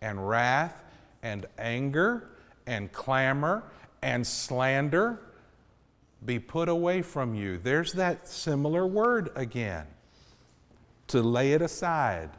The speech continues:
to put it away. The verse says to renounce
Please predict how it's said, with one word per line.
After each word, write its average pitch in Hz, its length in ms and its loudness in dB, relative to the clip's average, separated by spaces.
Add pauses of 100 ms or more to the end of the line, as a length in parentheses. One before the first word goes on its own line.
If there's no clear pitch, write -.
(280)
to 110 100 -4
put 131 300 0
it 147 120 4
away. 151 640 2 (880)
The 117 100 -2
verse 135 340 0
says 135 260 -2
to 139 320 0
renounce 139 840 -2